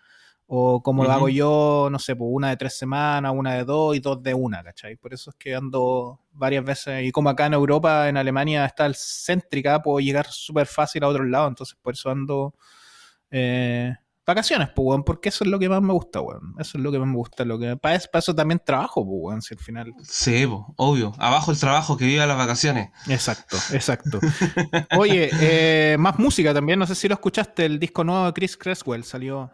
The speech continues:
Speaker 1: eh, el viernes también.
Speaker 2: No, sabes que lo vi pasar mucho, muchas veces, la portada, la... me gustó mucho la portada.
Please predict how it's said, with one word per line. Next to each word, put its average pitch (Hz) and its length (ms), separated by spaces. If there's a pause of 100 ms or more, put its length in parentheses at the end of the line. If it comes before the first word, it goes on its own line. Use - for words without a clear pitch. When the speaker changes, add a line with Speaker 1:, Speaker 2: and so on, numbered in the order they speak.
Speaker 1:
eh, 123 320
el 123 100
viernes 117 380
también. 254 200
Speaker 2:
No, 262 200
sabes 240 240
que 233 100
lo 208 100
vi 240 140
pasar 220 320
mucho, 220 320
muchas 220 480
veces, 254 320
la 202 140
portada, 208 460
la... 175 220
me 180 120
gustó 175 240
mucho 196 260
la 202 80
portada. 196 480